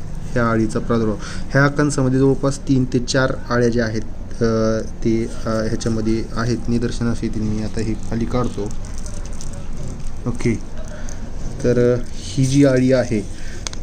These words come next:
तर, अ, ही अळी म्हणजे आपली जी काही, अ, अ, हरभरा आहे, त्या हरभऱ्यावर येणारी जी काही घाटी अळी आहे, तर, अ, तीच ही अळी असते. फक्त इकडं ही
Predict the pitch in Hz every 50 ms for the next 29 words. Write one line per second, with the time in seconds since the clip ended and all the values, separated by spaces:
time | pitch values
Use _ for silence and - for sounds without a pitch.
0 | - - 127 127 127 127 123 123 117 110 - - 143 143 147 143 131 127 123 123
1 | 127 127 131 127 120 117 110 104 110 120 - - - - - 104 110 - - 127
2 | 127 127 120 131 123 - 127 123 127 135 151 147 - - - - - - - -
3 | - - - - 120 117 113 113 113 113 110 110 - - - - - - - -
4 | - 127 120 117 113 110 110 110 107 107 104 - - - - - - - - -
5 | - - 131 131 127 131 135 135 131 120 113 107 110 98 - - - - - -
6 | - - - - - 123 123 120 120 120 - 127 127 123 131 127 131 131 123 131
7 | 127 127 123 123 127 123 123 127 120 123 120 123 123 117 113 110 113 - - 127
8 | 120 120 120 117 113 101 - 104 - - - - - - - - - - 123 120
9 | 123 123 120 120 117 - - 147 156 143 143 - - - - - 147 143 139 117
10 | 127 127 123 123 120 113 - - - 117 123 123 123 - 123 117 - - 131 123
11 | 120 120 - 131 123 117 123 131